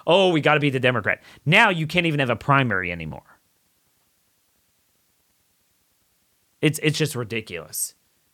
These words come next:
It's ridiculous, and it's gotta stop. I didn't get to the budget fight. Obviously, you know, <sighs> things are kind of in limbo.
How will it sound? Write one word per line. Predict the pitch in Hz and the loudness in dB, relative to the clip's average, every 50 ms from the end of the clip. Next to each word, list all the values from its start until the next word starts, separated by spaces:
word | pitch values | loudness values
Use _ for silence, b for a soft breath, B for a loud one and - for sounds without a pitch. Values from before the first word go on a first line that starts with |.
| _ _ _ _ _ _ _ _ _ _ _ _ _ _ - | _ _ _ _ _ _ _ _ _ _ _ _ _ _ -14
It's | 120 - | -12 -10
ridiculous, | 117 117 107 117 117 113 - 104 90 90 - - | -10 -10 -8 -8 -10 -8 -6 -6 -6 -4 -4 -2
and | 110 | -2
it's | 107 - - | -2 0 2
gotta | 131 104 90 - | 2 2 2 2
stop. | - - 123 92 76 - - - - _ _ _ _ _ _ _ _ _ _ _ _ _ _ _ _ _ _ _ - | 0 0 0 -2 -2 -4 -8 -18 -20 _ _ _ _ _ _ _ _ _ _ _ _ _ _ _ _ _ _ _ -2
I | - 180 | 2 2
didn't | 202 208 175 | 2 4 2
get | 202 190 - | 0 0 2
to | 180 | 2
the | 170 151 | 2 4
budget | 131 147 147 120 147 143 117 | 4 4 4 4 2 2 2
fight. | - - 143 139 135 135 - | 4 2 4 4 4 2 0
Obviously, | - 107 139 131 143 139 131 - - 143 139 131 123 120 110 104 _ | 2 0 0 2 0 -2 -4 -2 -2 -2 -2 -2 -4 -6 -10 -12 _
you | - 127 127 | -10 -8 -8
know, | 113 98 90 92 _ _ _ _ _ _ _ _ _ _ | -8 -8 -10 -14 _ _ _ _ _ _ _ _ _ _
<sighs> | B B B B B B B B _ _ | B B B B B B B B _ _
things | - 165 165 156 143 | 0 2 2 4 2
are | 151 | 2
kind | - 139 151 147 | 2 2 0 2
of | 131 135 | 0 -2
in | 131 127 | -4 -2
limbo. | 131 135 135 131 131 127 123 120 120 120 | -2 -2 0 0 2 2 2 2 0 -2